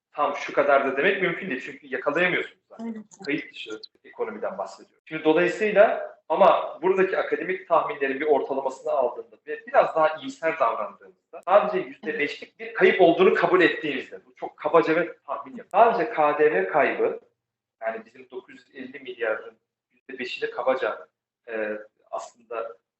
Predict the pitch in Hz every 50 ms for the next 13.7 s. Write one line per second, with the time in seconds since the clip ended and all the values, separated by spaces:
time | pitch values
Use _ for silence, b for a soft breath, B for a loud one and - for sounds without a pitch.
0 | _ - 131 123 - - - 143 135 147 143 135 - 117 113 107 101 - - -
1 | - - - - - 190 - - - _ _ _ _ _ _ _ _ _ _ -
2 | 123 120 117 117 113 113 117 113 139 160 156 - - 131 - - - - - _
3 | _ _ _ _ _ _ _ - - - _ - 135 127 131 - - _ _ -
4 | 131 131 - - - 113 107 98 104 101 95 95 98 95 131 160 - - - -
5 | 147 139 135 135 - - - 147 160 - 151 - - - - 131 - - - 131
6 | 127 143 113 95 90 95 95 - - _ _ _ _ _ _ _ 143 139 139 135
7 | 135 131 127 127 143 139 135 139 135 135 135 135 131 131 - - 135 110 - -
8 | _ - 123 123 - 123 127 135 139 139 135 135 135 135 - _ _ - 127 123
9 | _ _ - 117 123 127 127 135 135 135 - - - 131 147 143 123 98 - -
10 | _ _ _ _ _ _ _ - 127 123 - - - 139 147 156 139 - - -
11 | - - _ 117 113 - - 123 117 113 - - 127 117 117 - _ _ _ 123
12 | 123 _ - 123 120 123 117 - - 127 - - 123 117 117 120 117 120 117 120
13 | 120 - 120 117 110 - 170 165 156 - - - -